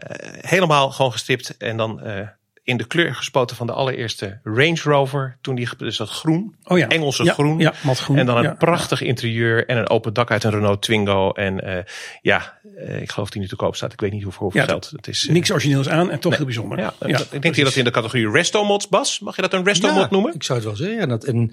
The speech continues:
Speaker 3: ja, die Panda is natuurlijk ook een revival van liefhebbers, dat je dat
Speaker 1: Ja.
Speaker 3: ziet. Dus de duurste en de interessantste websites als, eh, Classic Drivers, die hebben hele avonturen in Sankt Moritz met een groep mensen die, die, eh,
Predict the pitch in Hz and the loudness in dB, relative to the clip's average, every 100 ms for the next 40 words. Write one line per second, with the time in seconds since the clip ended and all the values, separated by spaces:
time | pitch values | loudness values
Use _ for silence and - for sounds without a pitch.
0 | - - 110 101 131 120 110 113 - 120 | -6 -8 -8 -4 -2 -2 -2 -6 -8 -6
1 | 127 120 127 107 117 101 127 123 107 117 | -6 -6 -6 -4 -2 0 0 0 -2 -4
2 | - 110 113 120 - 113 117 113 120 113 | -2 -2 0 0 0 -2 -4 -8 -10 -12
3 | 117 165 139 117 - - - - _ 117 | 0 2 2 -2 -8 -14 -18 -18 _ -6
4 | 113 120 110 127 151 131 - 120 117 117 | 0 0 2 2 4 2 2 2 2 2
5 | 123 117 135 139 - 113 117 117 - 113 | 0 0 2 2 2 0 0 0 -2 -2
6 | 113 - - - - - - 120 - 113 | -2 -4 -6 -12 -12 -12 -4 -2 0 -2
7 | 110 - 120 117 110 120 120 113 110 - | -2 0 2 2 2 4 4 2 -2 -2
8 | 110 110 110 120 120 127 120 117 - 143 | 0 0 2 2 0 0 -2 -4 2 4
9 | 139 117 127 127 113 117 - 120 110 117 | 4 4 0 0 0 2 2 0 2 2
10 | 120 113 110 - 110 113 113 - 135 - | 2 2 -2 -2 -4 -4 -6 -4 -6 -2
11 | 113 104 110 104 104 - - - _ 117 | -2 -2 -4 -6 -8 -12 -18 -20 _ -4
12 | 113 113 | -2 -2